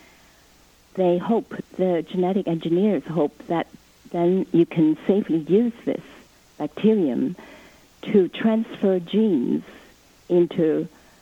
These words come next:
cells. Therefore, you end up with genetically modified soybeans, you know, cotton, maize, everything, you know. That's how it all started.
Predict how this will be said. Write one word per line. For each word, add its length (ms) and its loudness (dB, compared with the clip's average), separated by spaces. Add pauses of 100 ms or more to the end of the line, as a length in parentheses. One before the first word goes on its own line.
(280)
cells. 360 -2 (360)
Therefore, 500 0
you 260 0
end 240 2
up 160 -4
with 280 -2
genetically 540 -2
modified 580 -2 (100)
soybeans, 760 2 (140)
you 120 0
know, 180 -2
cotton, 1040 -2
maize, 580 2 (540)
everything, 440 -2 (160)
you 80 -4
know. 160 2 (600)
That's 260 0
how 220 0
it 100 -2
all 260 -4
started. 540 -4